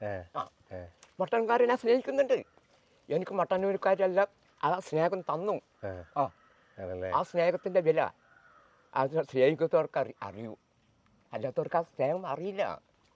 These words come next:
Speaker 2: ചില ആൾക്കാർ പൈസക്ക് വേണ്ടി സ്നേഹിക്കുന്നുണ്ട്. എന്നെപ്പോലെ സ്നേഹിച്ച കൂട്ടർ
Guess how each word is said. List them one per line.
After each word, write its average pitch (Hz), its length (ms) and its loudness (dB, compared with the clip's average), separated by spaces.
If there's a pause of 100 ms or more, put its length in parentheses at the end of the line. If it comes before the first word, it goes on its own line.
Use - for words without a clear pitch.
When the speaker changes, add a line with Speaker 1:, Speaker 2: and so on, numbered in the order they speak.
(280)
Speaker 2:
ചില 175 200 8
ആൾക്കാർ 170 260 6 (200)
പൈസക്ക് 156 400 2
വേണ്ടി 156 220 2
സ്നേഹിക്കുന്നുണ്ട്. 165 520 -4 (600)
എന്നെപ്പോലെ 165 480 6 (380)
സ്നേഹിച്ച 180 340 10 (120)
കൂട്ടർ 165 220 0